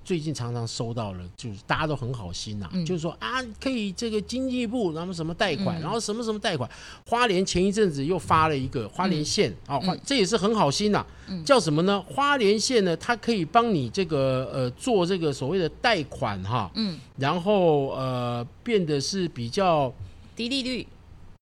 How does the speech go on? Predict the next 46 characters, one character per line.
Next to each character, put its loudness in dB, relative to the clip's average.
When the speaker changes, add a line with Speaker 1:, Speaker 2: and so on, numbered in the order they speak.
Speaker 1:
一 0
个 8
是 0
低 -2
利 0
率， -2
第 0
二 6
个 0
是 -6
说 2
延 2
长- 2
Speaker 2:
延 2
期。 -2
Speaker 1:
延 6
期 2
还 2
这 2
个 2
利 0
率 0
的 -2
这， -2
这 -2
些 0
方 -2
案。 -2
Speaker 2:
嗯。 -2
Speaker 1:
然 4
后 4
看 0
了 2
申 4
请 -2
资 -6
格， -4
全 2
部 0
都 2
是 -2
要 4
有 0
什 -6
么 2
呢？ 6